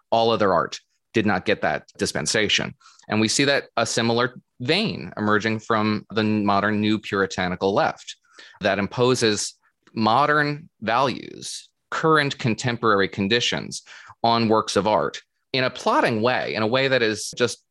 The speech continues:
really kind of ham-fisted, because you can't be trusted with subtlety. You have to be guided to the proper message. There's an element of condescension here.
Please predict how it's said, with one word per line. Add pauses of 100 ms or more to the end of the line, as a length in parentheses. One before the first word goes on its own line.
(120)
really
kind
of
ham-fisted, (520)
because
you
can't
be
trusted
with
subtlety.
You
have
to
be
guided
to
the
proper
message.
There's
an
element
of
condescension
here.